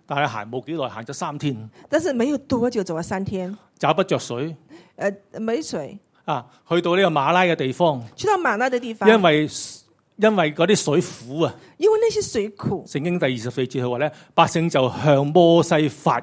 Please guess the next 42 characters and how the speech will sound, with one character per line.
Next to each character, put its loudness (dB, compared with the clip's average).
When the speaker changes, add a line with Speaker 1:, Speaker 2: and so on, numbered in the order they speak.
Speaker 1:
怨 -4
言： -6
「我 6
哋 4
喝 8
什 0
麼 2
呢？」 0
Speaker 2:
啊， 2
這 0
在 4
聖 -2
經 0
二 2
十 -4
四 -4
節 2
這 -4
裏 -6
說， 4
百 -2
姓 -6
就 2
向 -2
摩 6
西 2
發 0
怨 2
言 0
說： 2
「我 6
們 0
喝 0
什 -2
麼 -2
呢？」 -2
Speaker 1:
佢 4
哋 2
啱 4
啱 6
先 -4
經-， -4